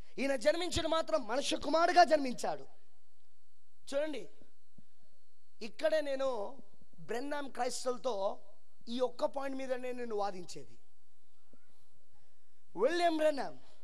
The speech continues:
ఈ లోకంలో పుట్టేటప్పుడు, William Marian బ్రెన్హామ్ అనే ఆయన ఈ లోకంలో పుట్టేటప్పుడు ఆయన పుట్టుడే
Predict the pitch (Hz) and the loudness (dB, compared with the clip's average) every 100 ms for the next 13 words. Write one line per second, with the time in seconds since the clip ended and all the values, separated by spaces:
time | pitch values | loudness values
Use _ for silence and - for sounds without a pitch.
0 | - - - - - - - - 269 302 | -4 -4 -4 -4 -4 -4 -4 0 4 6
1 | 330 311 294 277 - - 330 302 262 180 | 6 4 6 4 4 2 2 4 0 -2
2 | 220 - - - - - - - 175 302 | -4 -4 -4 -4 -4 -4 -4 0 2 4
3 | 330 320 302 311 - 175 226 294 302 302 | 4 4 2 -2 -4 0 4 4 4 2
4 | 302 311 - - 262 311 277 240 156 - | 2 -2 -4 2 4 6 4 2 0 -4
5 | - - - - 233 269 262 - - 233 | -4 -4 -4 -2 0 0 0 -2 0 6
6 | 330 311 220 160 - - - - - 269 | 6 6 4 0 -4 -4 -4 -4 4 6
7 | 277 339 349 330 302 262 - 320 370 330 | 10 10 10 4 6 2 4 2 4 4
8 | 285 170 165 - - - - - 185 226 | 2 0 -4 -4 -4 -4 -4 -2 0 0
9 | 226 - - 339 - 392 339 | 0 0 2 2 6 6 8